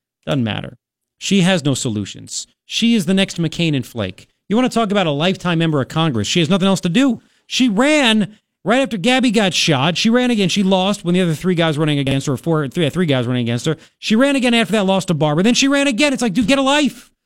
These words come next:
Go get a job somewhere else. All she wants to do is be a career politician. That's what we don't want. Anyway, third thing I think you need to know.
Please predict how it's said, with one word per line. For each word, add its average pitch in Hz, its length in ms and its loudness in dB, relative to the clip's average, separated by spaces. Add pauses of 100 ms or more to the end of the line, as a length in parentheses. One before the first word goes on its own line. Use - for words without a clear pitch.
(140)
Go 269 120 4
get 330 100 4
a 285 60 2
job 302 260 2
somewhere 330 360 2
else. 320 520 -4 (520)
All 285 180 2
she 277 120 0
wants 302 260 2
to 240 40 -4
do 311 120 2
is 269 80 2
be 285 120 2
a 277 40 -2
career 285 260 0
politician. 269 580 0
That's 254 140 0
what 269 100 2
we 262 100 2
don't 220 340 0
want. 202 300 -2
Anyway, 160 260 -2
third 190 240 -4
thing 139 180 -2
I 123 80 -2
think 131 240 -4
you 127 600 0 (360)
need 127 580 0 (320)
to 147 140 0
know. 196 540 0